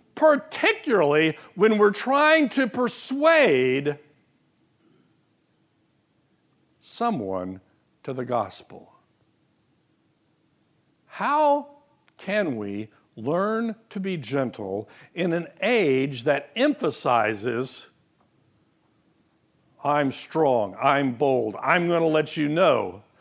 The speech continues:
I'm going to beat you over the head until you agree with ever, whatever it is I want you to agree with"?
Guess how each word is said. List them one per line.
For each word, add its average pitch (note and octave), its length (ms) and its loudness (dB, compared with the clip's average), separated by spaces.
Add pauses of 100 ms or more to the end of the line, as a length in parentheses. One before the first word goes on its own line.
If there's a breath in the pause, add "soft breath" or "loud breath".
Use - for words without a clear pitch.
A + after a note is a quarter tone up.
(240 loud breath)
I'm G#3 360 4
going G#3 220 4
to G3+ 120 -2
beat G3 340 -2
you G3+ 160 2
over F3+ 220 2
the F3 160 0
head D#3+ 460 4 (180 loud breath)
until A#3 800 6
you A#3+ 880 2 (240)
agree D#3 340 0
with C#3+ 160 0
ever, C3 300 2
whatever C3 320 0
it B2+ 80 0
is A#2+ 140 -2
I A2 100 -4
want A2+ 260 -8
you - 60 -10
to A2 80 -6
agree A#2+ 220 -4
with"? E2+ 380 -14